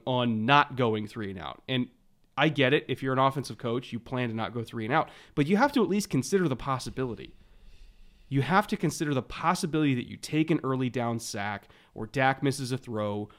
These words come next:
or you get a drop, and it's third and ten, which it was, and then you're, you're screwed, right? It seemed like it never occurred to them that they were only gonna get one chance, and they were planning to have two.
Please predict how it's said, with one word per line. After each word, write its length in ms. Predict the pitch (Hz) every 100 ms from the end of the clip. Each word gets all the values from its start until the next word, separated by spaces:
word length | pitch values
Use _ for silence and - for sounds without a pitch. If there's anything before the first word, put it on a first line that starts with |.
| _
or 100 | 107
you 80 | 113
get 140 | 139
a 40 | 135
drop, 540 | - 117 107 107 110
and 100 | 120
it's 160 | 120 -
third 240 | 123 131
and 120 | 151
ten, 340 | 151 123 123 117
which 180 | 117 160
it 80 |
was, 480 | - 113 110 110 110 - _ _ -
and 160 | 113 117
then 180 | 113
you're, 340 | 110 117 110 101 -
you're 120 | 110
screwed, 540 | - - 123 98 78
right? 340 | 98 104 113 - _ - _ _ _ _ _ _ _ -
It 140 | 143
seemed 220 | - 208
like 140 | 202 143
it 100 | 139
never 440 | 143 175 185 208
occurred 360 | - 170 160 143
to 80 |
them 320 | 120 104 104 - - _ -
that 160 | 123
they 160 | - 131
were 480 | 123 127 120 113 117 _ _
only 400 | - 151 160 156
gonna 240 | 135 139 135
get 300 | 139 123 117
one 240 | 117 110
chance, 420 | 110 - 98 117
and 160 | - 120
they 80 | 127
were 140 | 120
planning 500 | 117 - 139 135 123
to 80 | 110
have 380 | 110 107 98 -
two. 380 | - 110 78